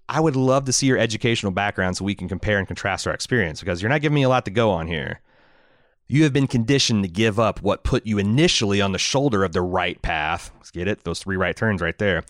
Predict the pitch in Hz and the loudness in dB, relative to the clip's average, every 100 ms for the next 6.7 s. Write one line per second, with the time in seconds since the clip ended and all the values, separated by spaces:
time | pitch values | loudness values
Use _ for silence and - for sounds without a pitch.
0 | - - 110 113 107 110 127 156 139 117 | -14 -8 0 2 2 2 4 4 4 2
1 | 98 117 90 - 135 143 135 120 117 110 | 4 2 2 0 2 2 4 2 2 0
2 | 104 107 98 78 76 117 87 - - 95 | 0 0 0 -4 -2 0 2 0 -4 -4
3 | 95 92 85 123 120 117 120 117 - 123 | -4 -4 -2 0 2 2 0 0 -2 -4
4 | 135 110 113 107 107 107 95 - 104 90 | -2 0 0 2 2 2 0 -2 -2 -2
5 | 76 80 71 76 - - _ _ _ _ | -4 -4 -6 -6 -6 -8 _ _ _ _
6 | _ _ _ - - - | _ _ _ -6 0 0